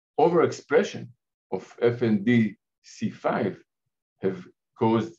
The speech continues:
even a further increase in plasma irisin, hippocampal B D N F, synaptic plasticity, and cognitive function. And, uh, if we have a, a knockdown, this effect, uh,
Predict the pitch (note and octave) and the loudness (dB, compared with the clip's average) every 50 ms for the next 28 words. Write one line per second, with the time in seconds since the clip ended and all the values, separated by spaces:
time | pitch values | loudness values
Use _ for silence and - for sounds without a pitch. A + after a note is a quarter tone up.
0 | _ - A2 F#2 F#2+ F#2+ F#2 G2 G#2 G2 - _ _ _ _ _ _ _ - C#3+ | _ -8 -6 -6 -4 -4 -4 -4 -6 -6 -10 _ _ _ _ _ _ _ -6 -4
1 | E3 G3 F#3+ B2 A2+ G#2 F#2+ F#2+ F#2 - _ - A#2+ A#2+ A2+ G#2 F#2 E2 - _ | -2 -2 0 0 0 0 0 -2 -4 -6 _ -2 0 0 0 0 -2 -6 -14 _
2 | - - E2+ E2+ D#2+ D#2+ - _ _ _ _ _ _ _ - G2+ F#2+ F#2+ F#2 F2 | -14 -10 -8 -8 -8 -8 -12 _ _ _ _ _ _ _ -6 -4 -2 -2 -4 -4
3 | E2 - D2+ D#2+ F2 G2 A#2+ C#3 C#3+ C#3 - E3 D#3+ D#3+ D#3+ E3 E3+ _ _ _ | -6 -8 -6 -4 -2 -2 -2 -2 -4 -6 -10 -12 -12 -12 -12 -16 -20 _ _ _
4 | _ - - - - - F#3+ - G#2 G2+ G2 - G2+ F#2 E2 F#2 G2 F2+ E2+ F2 | _ -12 -12 -12 -10 -10 -10 -6 -6 -6 -6 -6 -8 -6 -4 -4 -6 -4 -4 -6
5 | E2 D#2+ F2+ A2+ C#3 D3 D3 C#3+ - _ _ _ _ _ _ _ _ - - F#2 | -6 -4 -4 -4 -2 -4 -4 -6 -10 _ _ _ _ _ _ _ _ -14 -10 -6
6 | G#2 A2 A2+ - G#2+ - - - - - _ - C#3 B2+ B2 C3 B2+ B2 C3 B2+ | -6 -6 -6 -8 -12 -12 -10 -12 -12 -12 _ -10 -10 -10 -10 -12 -12 -6 -6 -6
7 | B2 B2+ - _ _ _ _ - - A#2 A#2 A#2+ - F#2 F#2 F#2 F#2 F2+ - F2 | -6 -6 -10 _ _ _ _ -8 -6 -6 -6 -4 -4 -4 -4 -4 -4 -6 -8 -12
8 | E2 - - D#2 D2+ D#2 - - E3 - - - _ _ _ _ _ _ _ _ | -12 -10 -10 -10 -10 -10 -10 -10 -10 -10 -12 -14 _ _ _ _ _ _ _ _
9 | _ _ - G#2+ A#2 A2 F#2+ F#2 E2+ E2 D#2+ - _ _ _ _ _ _ - F2 | _ _ -4 -2 0 0 0 -2 -4 -6 -10 -12 _ _ _ _ _ _ -10 -6
10 | E2 D#2+ - F2+ G2 - - _ _ _ _ - F#2+ G2 F#2 F#2+ F#2+ F#2+ F2+ F2 | -6 -6 -6 -6 -8 -8 -10 _ _ _ _ -10 -6 -6 -2 0 0 0 0 -2
11 | _ _ _ - F2 F2 - - E2+ E2 D#2 D#2 D2 - _ _ _ _ - F#2+ | _ _ _ -10 -8 -8 -8 -8 -8 -6 -6 -8 -10 -14 _ _ _ _ -6 -6
12 | F#2 F2+ - - - C#3+ D#3+ F3 D#3 C#3 C3+ C3+ B2+ - _ _ _ _ _ - | -6 -6 -6 -6 -2 0 0 0 0 -2 -4 -8 -14 -18 _ _ _ _ _ -2
13 | C3 C3 B2+ - - - A#2+ - - G2 F2+ - - _ _ _ _ _ _ _ | -2 -2 -2 -4 -10 -14 -12 -6 -4 -6 -6 -6 -10 _ _ _ _ _ _ _
14 | _ _ _ _ - - F2 E2+ E2+ E2 D#2+ | _ _ _ _ -14 -8 -6 -4 -4 -4 -6